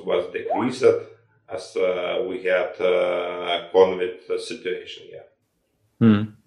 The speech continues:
Speaker 2: And so, okay, so you revealed already how the company performed last year. You again assume it will be, uh,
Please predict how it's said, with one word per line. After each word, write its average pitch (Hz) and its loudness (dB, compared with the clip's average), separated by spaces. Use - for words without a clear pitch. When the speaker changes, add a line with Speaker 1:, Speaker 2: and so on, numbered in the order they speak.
Speaker 2:
And 127 4
so, 135 4
okay, 131 4
so 131 2
you 127 6
revealed 123 4
already 135 6
how 120 8
the 120 4
company 123 4
performed 123 4
last 117 4
year. 143 6
You 123 6
again 123 6
assume 139 4
it 123 0
will 123 6
be, 120 6
uh, 110 6